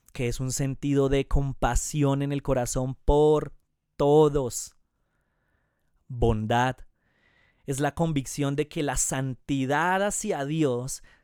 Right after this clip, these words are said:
también se extiende hacia las cosas y hacia las personas. Esta,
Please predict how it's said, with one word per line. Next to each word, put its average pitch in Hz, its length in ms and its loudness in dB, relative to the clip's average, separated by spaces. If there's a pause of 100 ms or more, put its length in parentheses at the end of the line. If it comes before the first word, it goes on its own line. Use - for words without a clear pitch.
también 131 460 -4
se 151 100 -4
extiende 139 720 -4
hacia 127 380 -6
las 107 200 -4
cosas 175 560 0
y 151 140 -4
hacia 117 380 -6
las 117 300 -6
personas. 107 720 -14 (400)
Esta, - 240 -16